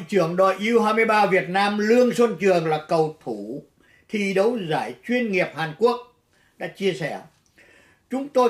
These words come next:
còn có hàng triệu người hâm mộ ở quê nhà đang cổ vũ và là hậu phương vững chắc cho chúng tôi. Thật là tuyệt vời vì chúng tôi đã vào đến chung kết và điều này đã khiến cho hàng triệu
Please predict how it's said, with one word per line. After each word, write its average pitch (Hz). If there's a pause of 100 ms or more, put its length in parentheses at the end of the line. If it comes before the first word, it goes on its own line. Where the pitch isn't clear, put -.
còn 160
có 254
hàng 180 (120)
triệu 240
người 196
hâm 220
mộ 190
ở 147
quê 208
nhà 156
đang 170
cổ 117
vũ 220 (400)
và 165
là 165
hậu 175
phương 202
vững 262
chắc 240 (140)
cho 185
chúng 190
tôi. 165 (840)
Thật 196
là 208
tuyệt 202
vời 190 (440)
vì 151
chúng 190
tôi 185
đã 175
vào 143
đến 175 (160)
chung 208
kết 247 (560)
và 156
điều 156
này 151
đã 165
khiến 220
cho 220
hàng 156 (140)
triệu 202